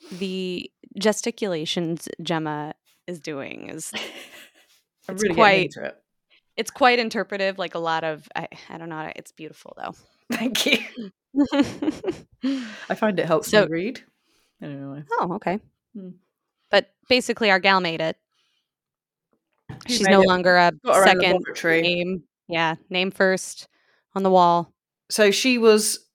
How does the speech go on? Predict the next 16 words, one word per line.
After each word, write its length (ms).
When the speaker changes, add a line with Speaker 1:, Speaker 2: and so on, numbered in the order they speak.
Speaker 2:
the 80
first 580
professor 500
of 160
physics 600
in 260
Germany, 580
first 380
woman 460
<laughs> 80
professor 580
of 180
physics 420
in 120
Germany, 600
um, 580